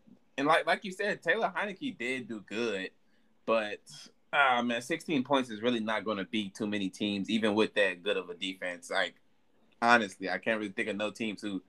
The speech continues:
scored less than sixteen besides the Packers this week. So, um, yeah, you gotta, you gotta be able to put that ball in the end zone. And, um, I think them handing the ball off would have helped way more than trying to give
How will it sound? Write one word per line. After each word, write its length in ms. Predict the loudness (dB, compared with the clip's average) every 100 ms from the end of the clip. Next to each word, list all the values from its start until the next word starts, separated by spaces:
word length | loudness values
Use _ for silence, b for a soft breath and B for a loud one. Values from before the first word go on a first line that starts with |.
| b b b -16 -14
scored 500 | -12 8 12 12 12
less 180 | 10 6
than 120 | 6
sixteen 420 | 4 4 4 0 6
besides 260 | 6 6
the 60 | 4
Packers 440 | 6 6 6 -2
this 140 | -6 -4
week. 260 | -4 -4 _ _ _ _ _ _
So, 640 | -2 2 2 0 -4 -8 _ _ _ _ _ _ _
um, 440 | -2 -2 -4 -10 -14 _ _ _ _ _ _ -4
yeah, 220 | 2 4
you 180 | 2 0
gotta, 240 | 2 2 0
you 100 | 0
gotta 180 | 0
be 120 | 0 -4
able 100 | -4
to 40 |
put 160 | -6 -6
that 180 | -4 0
ball 200 | 0 0
in 60 |
the 40 | -4 -8
end 140 | -8
zone. 240 | -10 -10 -12
And, 240 | -14 -10 -4
um, 420 | -4 -4 -8 -12 _ _ _ _ _ _ _ -20 b b b b b
I 120 | 0 10
think 260 | 10 12
them 340 | 12 12 10 0 -4 _ _ _ _ _ _ _ _ _
handing 260 | 4 6 6
the 60 |
ball 300 | 6 6 6
off 160 | 2 -2
would 140 | -4
have 120 | -4 -4
helped 340 | -4 -4 -10 _ _ _ _
way 260 | -8 -4 -2
more 300 | 0 -2 -2
than 120 | -4
trying 200 | -4 -4
to 60 | -4
give 280 | -4 -4